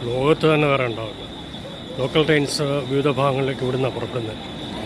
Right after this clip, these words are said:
ഇവിടുന്ന് മാത്രമല്ല, അതിൻ്റെ തൊട്ടപ്പുറത്ത് ചർച്ച് ഗേറ്റ് ഉണ്ട്. ചർച്ച് ഗേറ്റിൽ നിന്നും പോകും. ഈ UNESCO World Heritage Site. It's a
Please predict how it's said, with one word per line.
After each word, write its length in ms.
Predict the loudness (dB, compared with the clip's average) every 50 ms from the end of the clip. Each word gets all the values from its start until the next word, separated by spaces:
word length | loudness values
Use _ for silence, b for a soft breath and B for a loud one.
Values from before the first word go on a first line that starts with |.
| -8 -8 -6 -6 -2
ഇവിടുന്ന് 240 | 0 2 4 6 6 6
മാത്രമല്ല, 360 | 4 4 2 2 2 0 -2 -4 -8 -8 -6
അതിൻ്റെ 200 | -6 -4 -4 -4 -6
തൊട്ടപ്പുറത്ത് 500 | -6 -4 -4 -4 -4 -4 -4 -4 -4 -4 -4 -6 -6 -8 -8 -8 -8 -4 -2
ചർച്ച് 340 | 0 0 0 -2 -4 -4 -4 0 2
ഗേറ്റ് 260 | 2 2 2 2 0 -2
ഉണ്ട്. 140 | -2 -2 -4 -4 -4 -2
ചർച്ച് 260 | -2 -2 -2 -4 -4 -2 0
ഗേറ്റിൽ 280 | 0 0 2 2 2 2
നിന്നും 200 | 2 2 2 0 -2 -6 -6 -6 -6 -6 -6 -6 -6 -6 -6 -6 -6 -6 -4 -2 -2
പോകും. 240 | 0 0 0 -2 -4 -6 -6 -6 -6 -6 -4 -4 -4 -4 -4 -4 -6 -6 -6 -6 -6 -6 -6 -6 -6 -6 -6 -6 -6 -6 -6 -6 -6 -4 -4 -2
ഈ 60 | -2 0 0
UNESCO 460 | 2 2 2 2 0 -4 -2 0 0 0 0 0 -2 -4 -2 0
World 320 | 2 4 4 4 4 2 0 -2 -2
Heritage 680 | -2 -2 -2 -2 -4 -4 -2 0 0 0 0 -2 -6 -8 -8 -8 -8 -8 -10 -10 -10 -8
Site. 500 | -6 -4 -2 -2 -2 -2 -2 -2 -4 -6 -6 -6 -6 -6 -6 -6 -6 -6 -6 -6 -6 -6 -4 -4 -4 -4 -4 -4 -6 -4 -4 -4 -4 -2 -2 -2 -2 -2 -2 -2 -2 -2 -2 -2 -2 -2 -2 -2 -2 -2 -2 -2 -2 -4 -2 -2 0
It's 140 | 2 4 4
a 20 | 4